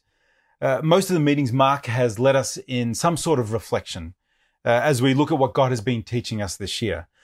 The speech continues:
what he's been showing us, how we are being, uh, renewed and reformed. Uh, uh, often Mark would be asking us, uh, "How are we going to come back stronger?" which was, which is one of our, uh, sermon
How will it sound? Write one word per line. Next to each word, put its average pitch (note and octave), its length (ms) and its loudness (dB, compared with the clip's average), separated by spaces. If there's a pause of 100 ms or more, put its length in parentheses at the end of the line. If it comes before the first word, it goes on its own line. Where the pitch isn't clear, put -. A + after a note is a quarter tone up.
(240)
what B2+ 160 4
he's B2+ 140 0
been A#2 300 0
showing B2 440 0
us, F#2 220 -8
how D3+ 300 2
we D#3 120 0
are C3+ 60 0
being, A#2+ 380 0 (340)
uh, B2 180 2
renewed C3+ 680 2
and B2+ 280 -4
reformed. G#2 640 -4
Uh, A#2+ 220 -4 (120)
uh, B2 120 -8 (240)
often F#3 300 2
Mark D#3+ 260 2
would D3+ 80 -2
be C3+ 140 0
asking C3+ 420 0
us, A2+ 280 -6 (440)
uh, B2+ 140 2
"How E3+ 260 0
are F#3 40 0
we F3+ 140 0
going C#3+ 240 0
to C3 80 0
come C#3+ 380 -2
back A#2 220 0
stronger?" F2+ 420 -8
which A2 200 -6
was, A2+ 240 -4
which B2 180 -6
is G#2+ 220 -6 (300)
one B2+ 120 0
of A#2 100 2
our, A2+ 400 2
uh, G#2 200 -2
sermon A2+ 720 -2